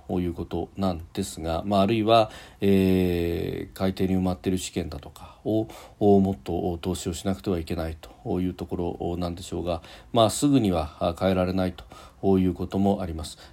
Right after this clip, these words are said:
ただ一方で、この半導体というものはすでに安全保障に関わるものになってきていて、えー、経済的な合理性云々という話とは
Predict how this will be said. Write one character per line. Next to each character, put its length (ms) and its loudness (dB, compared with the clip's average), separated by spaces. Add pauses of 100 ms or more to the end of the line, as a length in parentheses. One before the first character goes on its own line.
た 100 2
だ 80 6
一 180 -4
方 160 4
で、 160 2
こ 140 -4
の 100 0
半 200 0
導 180 -2
体 160 0
と 100 -4
い 40 2
う 40 0
も 120 0
の 100 0
は 60 0
す 100 -4
で 60 2
に 80 4
安 180 0
全 160 0
保 100 -2
障 200 0
に 60 -2
関 220 0
わ 60 4
る 80 0
も 120 -2
の 100 -4
に 80 -4
な 100 0
っ 60 -4
て 120 -8
き 80 -16
て 100 -10
い 60 -10
て、 300 -8 (300)
え 340 6
ー、 60 2
経 200 2
済 160 2
的 180 -4
な 100 0
合 200 0
理 80 -2
性 220 0
云 240 0
々 220 -2
と 360 -6
い 80 -2
う 60 -4
話 260 -4
と 140 -8
は 100 -10